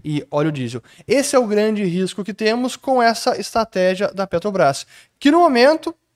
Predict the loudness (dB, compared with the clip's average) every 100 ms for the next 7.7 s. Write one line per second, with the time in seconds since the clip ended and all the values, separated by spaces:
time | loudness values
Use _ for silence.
0 | _ -4 -2 0 -2 -2 -2 -4 -4 -4
1 | -4 -8 _ _ 0 0 0 -4 -2 0
2 | 2 0 0 2 2 2 -2 -4 _ _
3 | -12 0 0 2 -2 0 0 -2 -8 -10
4 | -10 -14 _ _ -6 -2 0 0 -2 -14
5 | -16 -20 _ 0 2 2 2 0 0 0
6 | 2 4 2 -4 -4 0 0 -2 -10 _
7 | -4 0 2 4 4 4 0